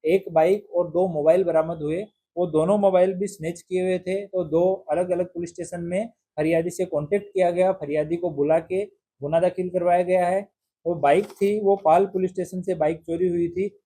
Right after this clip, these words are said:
उसके फरियादी से भी पुलिस ने सामने से कॉन्टैक्ट करके उसको बुला के तीन गुना, अ, ये और दाखिल किए हैं। तो अभी टोटल उमरा का जो ये गुना है, इसको मिला के इस आरोपी, आरोपी के ऊपर अभी सत्रह गुना दाखिल हो गए हैं।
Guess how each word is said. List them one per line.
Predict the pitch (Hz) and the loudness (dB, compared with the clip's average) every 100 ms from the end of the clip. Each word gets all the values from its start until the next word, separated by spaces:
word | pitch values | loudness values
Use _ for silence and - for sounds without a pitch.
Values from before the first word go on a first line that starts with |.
| - | -8
उसके | 180 226 214 | -4 0 2
फरियादी | 175 175 170 180 | 2 2 0 -2
से | 180 | -2
भी | 180 190 | 0 0
पुलिस | 175 180 185 | 0 -6 -8
ने | 180 | -8
सामने | 165 170 190 | -6 -4 -6
से | - | -8
कॉन्टैक्ट | 190 165 165 180 - | -8 -6 -6 -6 -4
करके | 160 170 | -4 -4
उसको | 165 - 160 | -8 -6 -4
बुला | 147 156 | 0 0
के | 156 185 185 _ _ - | 0 -4 -6 _ _ 0
तीन | 196 202 | 2 2
गुना, | 175 175 180 185 _ 165 | -2 -2 -4 -6 _ -4
अ, | 151 147 143 | 0 0 -2
ये | 143 185 | 0 2
और | 180 165 | 4 4
दाखिल | 156 - 156 | 2 0 -10
किए | 143 | -10
हैं। | 143 160 | -10 -2
तो | |
अभी | 180 175 | -2 -2
टोटल | 180 165 165 202 226 - _ _ - | -2 -2 2 2 0 -8 _ _ -6
उमरा | 160 160 180 196 | -4 0 0 2
का | 202 | 2
जो | 185 185 185 165 | 2 0 0 -2
ये | 175 180 165 | -2 -2 -4
गुना | 147 160 | -8 -6
है, | 170 170 175 | -4 -4 -6
इसको | 160 - 170 | -6 -6 -6
मिला | 147 165 | 2 2
के | 170 180 | 2 -4
इस | 180 160 | -4 -2
आरोपी, | 147 156 175 175 - 143 | -2 -2 -6 -10 -4 -2
आरोपी | 156 156 | -2 -4
के | 175 165 | -6 -6
ऊपर | 156 165 | -2 -2
अभी | 147 165 202 _ _ | -2 -2 -4 _ _
सत्रह | - 180 208 | -2 2 2
गुना | 175 170 | 2 -2
दाखिल | 151 147 170 | -2 -4 -2
हो | 165 | -2
गए | 165 | -2
हैं। | 175 196 | -4 -6